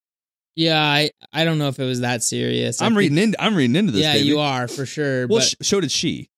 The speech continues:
Speaker 2: So
Speaker 1: it,
Speaker 2: she
Speaker 1: it
Speaker 2: had to
Speaker 1: makes
Speaker 2: read into it.
Speaker 1: sense.
Speaker 2: Yeah, right.
Speaker 1: It's definitely, it's true
Speaker 2: Yeah,
Speaker 1: what you're
Speaker 2: right.
Speaker 1: saying. I just don't know if that was the intent of that
Speaker 2: Sorry, my
Speaker 1: specific
Speaker 2: wrinkles are showing.
Speaker 1: Well,
Speaker 2: I don't
Speaker 1: Jay, I
Speaker 2: know.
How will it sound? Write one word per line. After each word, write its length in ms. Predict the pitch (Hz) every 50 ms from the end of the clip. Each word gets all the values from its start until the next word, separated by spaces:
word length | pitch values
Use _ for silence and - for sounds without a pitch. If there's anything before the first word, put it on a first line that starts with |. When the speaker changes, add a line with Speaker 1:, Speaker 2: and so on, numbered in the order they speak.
| _ _
Speaker 2:
So 120 | - -
Speaker 1:
it, 80 | 160 135
Speaker 2:
she 140 | - - 156
Speaker 1:
it 60 | 175
Speaker 2:
had 100 | 170 165
to 60 | 160 190
Speaker 1:
makes 140 | - 113
Speaker 2:
read 60 | 156 160
into 60 | 185
it. 40 | 175
Speaker 1:
sense. 400 | 139 131 127 131 156 160 - -
Speaker 2:
Yeah, 240 | 110 110 107 95 90
right. 160 | 95 104 110
Speaker 1:
It's 80 | 104 92
definitely, 380 | 165 151 - 165 151 147 143 - - -
it's 160 | 127 - -
true 560 | - - 185 202 196 156 135 127 127 139 165
Speaker 2:
Yeah, 220 | - 147 131 113 98
Speaker 1:
what 100 | - 131
you're 100 | 131 110
Speaker 2:
right. 80 | 92 87
Speaker 1:
saying. 500 | - 147 131 127 127 123 127 127 127 123
I 80 | 131
just 160 | 127 127 127 151
don't 160 | 147 143 139
know 160 | 135 135 135
if 60 | 135
that 180 | 139 135 135 139
was 180 | 139 135 135
the 260 | 131 131 135 131 131 127
intent 440 | 131 131 - - 151 147 143 - -
of 200 | - - 135 131
that 260 | 127 123 123 123 - - _ _
Speaker 2:
Sorry, 240 | - - 127 120 120
my 140 | 110 110 107
Speaker 1:
specific 140 | 107 135 151
Speaker 2:
wrinkles 440 | 185 190 190 180 180 151 127 120 -
are 120 | 123 135
showing. 480 | 131 - - 123 113 120 123 127 131 131
Speaker 1:
Well, 80 | 131 143
Speaker 2:
I 80 | 165 -
don't 100 | 139 -
Speaker 1:
Jay, 200 | - 160 - -
I 140 | - - -
Speaker 2:
know. 160 | 151 143